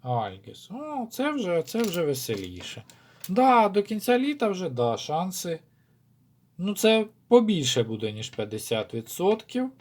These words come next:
Ну, не сто відсотків, ну, побільше п'ятдесяти. Ну, це вже, да, це вже непогано. Краща картинка. Дивіться, про що мова. Райдо, Манна, Сторісас перевернутий, Ейвас, Беркана перевернута, Альгіс.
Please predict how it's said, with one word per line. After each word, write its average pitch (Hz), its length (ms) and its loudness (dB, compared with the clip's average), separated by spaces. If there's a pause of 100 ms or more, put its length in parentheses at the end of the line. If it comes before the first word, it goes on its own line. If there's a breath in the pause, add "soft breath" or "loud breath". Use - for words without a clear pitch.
(840)
Ну, 135 260 -6
не 143 120 -8
сто 190 280 0
відсотків, 185 560 -4
ну, 160 140 -6
побільше 156 480 -8
п'ятдесяти. 95 960 -10 (380)
Ну, 202 160 -12
це 208 180 -2
вже, 196 180 -4
да, 104 220 -2
це 151 200 -4
вже 156 220 -6 (680)
непогано. 117 680 -2 (200)
Краща 113 360 0
картинка. - 500 -18 (420 loud breath)
Дивіться, 240 240 4
про 180 120 0
що 160 160 -4
мова. 113 200 0
Райдо, 180 320 4
Манна, 156 400 -2
Сторісас 131 680 -2
перевернутий, 143 760 0
Ейвас, 151 380 0
Беркана 151 420 0
перевернута, 135 640 -2
Альгіс. 98 420 -4